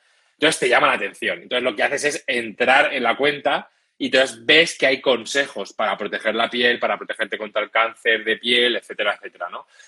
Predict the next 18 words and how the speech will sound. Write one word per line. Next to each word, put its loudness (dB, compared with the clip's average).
Entonces 2
al 6
final 2
eh, 4
lo 2
que -6
hicieron 0
fue 6
utilizar 2
una 0
herramienta, 0
el 0
medio, 0
utilizaron -4
internet 0
y -16
una 0
herramienta 0